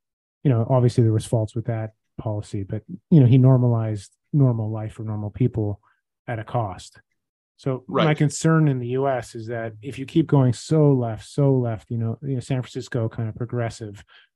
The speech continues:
Speaker 1: destruction of cities and normalization of life, you're gonna eventually have a hard right response. And
Speaker 2: Absolutely.
Speaker 1: I think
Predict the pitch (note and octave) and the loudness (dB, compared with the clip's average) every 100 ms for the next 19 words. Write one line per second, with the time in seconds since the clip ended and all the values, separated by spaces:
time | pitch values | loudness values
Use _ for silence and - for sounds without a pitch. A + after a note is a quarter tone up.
0 | _ _ B2+ - C3 - B2 A2 - B2 | _ _ -8 -2 -4 -4 -8 -10 -8 -6
1 | A2+ A2 G#2 G#2 A2 A2 G#2+ G#2+ - A2+ | -4 -6 -8 -8 -6 -4 -6 -8 -8 -10
2 | - G#2+ G#2 B2+ A#2+ G#2+ A#2+ A#2 A#2 A2+ | -10 -12 -6 -4 -4 -8 -8 -4 -2 -2
3 | G#2+ B2+ - B2+ G#2+ A2 G#2+ - A2 G2+ | -2 -2 0 0 2 2 0 2 0 2
4 | G#2+ A2 G#2 G#2+ G#2 - A2 G2+ - - | 0 0 -2 -10 -14 -14 -16 -16 -20 -20
5 | _ _ _ _ _ _ _ _ - C3 | _ _ _ _ _ _ _ _ -8 -4
6 | B2 A#2+ A#2 C3+ B2 E3+ C3+ C#3+ | -4 -4 4 4 6 2 4 2